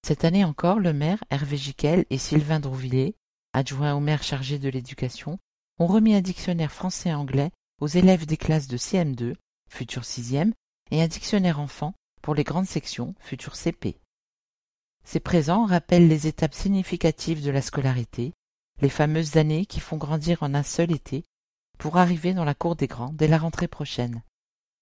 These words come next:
Cette initiative annuelle a pour objectif de féliciter les enfants pour l'année réussie et les encourager pour celle à venir avec de la connaissance à portée de main.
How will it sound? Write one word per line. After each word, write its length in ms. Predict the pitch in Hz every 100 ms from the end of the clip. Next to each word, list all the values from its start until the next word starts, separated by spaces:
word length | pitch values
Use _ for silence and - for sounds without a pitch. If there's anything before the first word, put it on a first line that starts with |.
| _ _
Cette 200 | - 160
initiative 600 | 196 196 - 196 - 185 180
annuelle 520 | 175 165 135 131 131 -
a 80 |
pour 180 | 123 143
objectif 580 | 160 151 165 - 165 151
de 80 | 123
féliciter 640 | - 165 170 - 170 160
les 220 | 151 143
enfants 340 | 147 - 139 135 - _ _
pour 140 | - 117
l'année 260 | 147 175
réussie 540 | 165 160 139 - 131 147 _ _ _ _ -
et 100 | 143
les 180 | 151 160
encourager 580 | 170 - 165 156 156 170
pour 200 | 151 -
celle 220 | - 170
à 80 | 147
venir 420 | 139 127 127 139 _ _ _ -
avec 220 | 139 151
de 120 | 139
la 120 | 135 135
connaissance 600 | 185 175 - 156 165 -
à 60 | 127
portée 360 | 151 - 180
de 120 | 170
main. 220 | 139 110